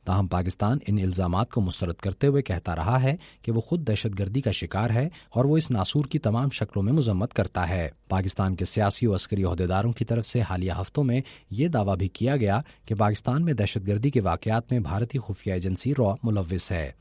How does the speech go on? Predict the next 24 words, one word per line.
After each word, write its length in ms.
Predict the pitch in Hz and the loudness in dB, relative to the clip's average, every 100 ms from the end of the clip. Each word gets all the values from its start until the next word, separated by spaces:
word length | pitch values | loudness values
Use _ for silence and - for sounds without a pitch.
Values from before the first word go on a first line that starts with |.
| - | -6
پاکستان 500 | 95 95 95 85 85 | -4 -2 -2 -4 -4
کی 100 | 80 | -6
طرف 180 | 85 87 | -8 -4
سے 140 | - | -2
لگائے 300 | 90 92 98 95 | -2 0 -2 0
گئے 100 | 101 | 0
الزامات 500 | 92 90 87 107 - | 0 -2 -2 -2 -2
کا 180 | 110 110 - _ | -4 -4 -8 _
تاحال 380 | - 104 101 127 | -2 0 2 0
بھارت 360 | 117 104 107 - | 0 0 0 -4
کی 80 | 95 | -6
طرف 240 | 87 87 | -4 -2
سے 120 | - | -2
کوئی 220 | 117 127 | 0 2
جواب 340 | 117 95 85 - | 2 0 -2 -2
سامنے 320 | 120 92 95 | -2 -2 0
نہیں 280 | 156 104 101 | 2 2 2
آیا 300 | 85 82 76 | 0 -2 -2
ہے۔ 220 | 87 78 - _ _ _ - | -2 -4 -8 _ _ _ -10
ناصر 360 | 82 80 78 107 | -6 -2 -2 0
محمود، 420 | 107 110 113 113 - _ - | 2 2 2 0 -4 _ -4
Voice 240 | 104 127 143 | 0 2 2
آف 120 | 127 | 0
America، 420 | 143 139 101 76 | 0 0 0 -4